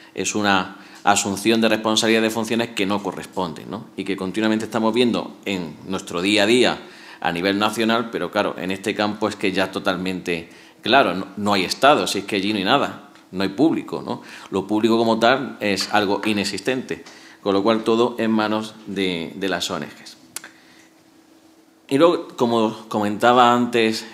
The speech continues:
eh, cuando me han hecho la, la introducción,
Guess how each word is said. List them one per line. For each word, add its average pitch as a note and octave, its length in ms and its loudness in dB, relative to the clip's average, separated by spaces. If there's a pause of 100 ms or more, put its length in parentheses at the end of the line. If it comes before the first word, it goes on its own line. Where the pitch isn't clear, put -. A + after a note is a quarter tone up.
eh, G2+ 400 0 (580)
cuando F#2+ 260 -2
me F#2+ 80 -2
han F#2 180 -4
hecho G2+ 160 -6
la, G2+ 160 0 (160)
la F#2+ 100 -4
introducción, G2+ 680 0